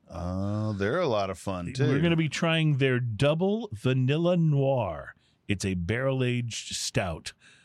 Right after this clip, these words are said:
Speaker 2: and it's got two different kinds of vanilla in it. It looks very, very interesting. So
Speaker 1: So it's vanilla
Speaker 2: I
Speaker 1: and vanilla
Speaker 2: Yeah, I think
Speaker 1: and
Speaker 2: you, I
Speaker 1: aged
Speaker 2: think
Speaker 1: and
Speaker 2: I'm,
Speaker 1: aged.
Speaker 2: I'm very excited about trying this. It is
Speaker 1: Yeah.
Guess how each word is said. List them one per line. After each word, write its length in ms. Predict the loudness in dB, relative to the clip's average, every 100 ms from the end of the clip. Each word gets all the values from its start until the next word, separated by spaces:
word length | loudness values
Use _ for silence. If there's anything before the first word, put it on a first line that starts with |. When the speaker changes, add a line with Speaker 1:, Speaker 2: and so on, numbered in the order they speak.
| _ _
Speaker 2:
and 260 | -4 -2 -2
it's 160 | -4 -6
got 200 | -6 -8 _ _ _ _
two 200 | -4 -4
different 440 | -4 -4 -4 -4 -6
kinds 280 | -4 -4 -4
of 60 |
vanilla 380 | -4 -2 0 -2
in 140 | -4 -6
it. 100 | -2
It 60 |
looks 240 | -2 -2 -2
very, 460 | -6 -2 -2 -2
very 320 | -4 -4 -4 -6
interesting. 420 | -6 -10 -10 -8
So 120 | -6
Speaker 1:
So 40 | -6
it's 100 | -6
vanilla 460 | -6 -4 -2 -4
Speaker 2:
I 40 | -4
Speaker 1:
and 120 | -6
vanilla 500 | -6 -6 -6 -6 -4
Speaker 2:
Yeah, 240 | -2 -2 -2
I 40 |
think 200 | -2 -2
Speaker 1:
and 80 | 0
Speaker 2:
you, 160 | 0 0
I 40 |
Speaker 1:
aged 260 | -2 -2 -4
Speaker 2:
think 140 | -6 -8
Speaker 1:
and 240 | -8 -4
Speaker 2:
I'm, 140 | -2 -2
Speaker 1:
aged. 120 | -2
Speaker 2:
I'm 180 | -4 -2
very 440 | -2 -2 -2 -4
excited 360 | -6 -4 -4 -4
about 220 | -6 -8
trying 340 | -10 -8 -8
this. 180 | -10 -6
It 80 | -6
is 200 | -2 -2
Speaker 1:
Yeah. 260 | -4 -8